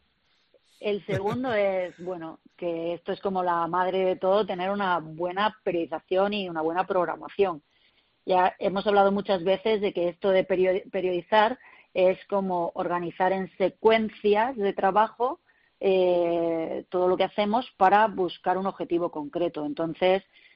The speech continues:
si esto lo llevamos bien hecho, los resultados vendrán al final de la temporada, que es cuando nos jugamos, eh, la, la clasificación o el, o el campeonato o,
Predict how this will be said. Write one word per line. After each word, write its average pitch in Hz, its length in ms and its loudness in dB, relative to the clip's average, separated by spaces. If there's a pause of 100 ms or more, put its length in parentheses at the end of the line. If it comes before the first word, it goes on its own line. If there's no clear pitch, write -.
(200)
si 180 200 8
esto 190 220 0
lo 190 80 6
llevamos 190 420 4
bien 208 220 2
hecho, 269 400 0 (360)
los 185 180 2
resultados 170 500 0
vendrán 180 340 0
al 185 120 -2
final 165 340 -2
de 180 80 0
la 175 100 2
temporada, 175 480 0
que 175 140 0
es 196 120 -6
cuando 165 420 -2
nos 151 180 -4
jugamos, 160 680 -4
eh, 147 500 -4 (360)
la, 170 280 0
la 160 140 -4
clasificación 202 1200 4
o 165 260 -2
el, 160 280 -2
o 170 80 -4
el 156 60 -6
campeonato 180 680 -2
o, 151 240 -4